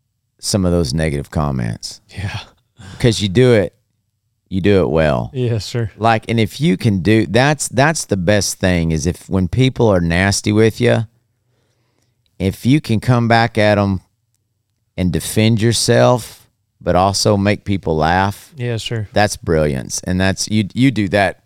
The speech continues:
Speaker 1: you do that well. It's good stuff. I, I was, I've, those are some of my,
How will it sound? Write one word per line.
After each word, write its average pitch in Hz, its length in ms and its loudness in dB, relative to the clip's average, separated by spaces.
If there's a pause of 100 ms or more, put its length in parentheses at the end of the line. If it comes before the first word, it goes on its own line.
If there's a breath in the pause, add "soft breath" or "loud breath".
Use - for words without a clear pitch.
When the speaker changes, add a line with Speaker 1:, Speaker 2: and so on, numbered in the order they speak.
(300)
Speaker 1:
you 107 160 -2
do 92 160 0
that 82 220 -4
well. 73 400 -8
It's - 200 -8
good 95 220 -6
stuff. 85 400 -4
I, 101 140 2
I 101 180 2
was, 92 340 -6
I've, 104 260 -2 (640)
those 110 220 -8
are - 40 -6
some 95 220 -8
of 90 120 -6
my, 82 60 -16